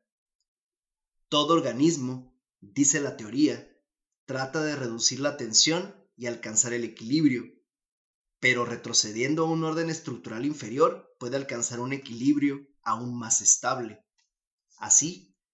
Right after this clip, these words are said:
se puede decir que a fin de cuentas todo organismo intenta ser inanimado. Es su instinto de muerte y es un ejemplo de la tendencia universal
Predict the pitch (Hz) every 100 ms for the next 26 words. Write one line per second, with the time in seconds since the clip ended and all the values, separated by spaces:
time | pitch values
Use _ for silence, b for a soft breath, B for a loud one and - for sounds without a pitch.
0 | _ - - 131 - 160 175 151 143 127
1 | 196 - 160 156 - 170 175 143 139 143
2 | 151 160 127 135 147 151 139 143 151 147
3 | - 143 - 147 135 107 107 107 127 127
4 | - _ _ _ _ _ _ _ _ 127
5 | 135 - 160 156 151 151 156 160 120 117
6 | 147 156 165 139 139 143 147 143 143 143
7 | 156 139 123 120 113 123 123 143 131 107
8 | 95 143 160 185